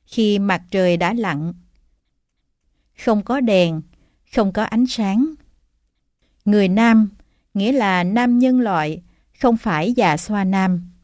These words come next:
không phải ma nam, không phải thú đực, có sự hiểu biết, có khả năng đứng chung nói chuyện. Cùng, cùng với. Một nam với một nữ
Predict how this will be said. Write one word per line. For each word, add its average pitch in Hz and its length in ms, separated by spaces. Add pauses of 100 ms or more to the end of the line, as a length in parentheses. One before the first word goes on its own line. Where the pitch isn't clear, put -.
(140)
không 262 200
phải 190 260
ma 220 240
nam, 190 400 (380)
không 262 180
phải 202 360
thú 269 180
đực, 208 260 (600)
có 220 280
sự 170 260
hiểu 175 280
biết, 262 300 (420)
có 214 240
khả 170 220
năng 196 380
đứng 226 200
chung 190 440
nói 196 260
chuyện. 165 400 (1120)
Cùng, 185 340 (480)
cùng 180 240
với. 190 400 (1000)
Một 208 360
nam 208 340
với 226 140
một 190 300
nữ 185 380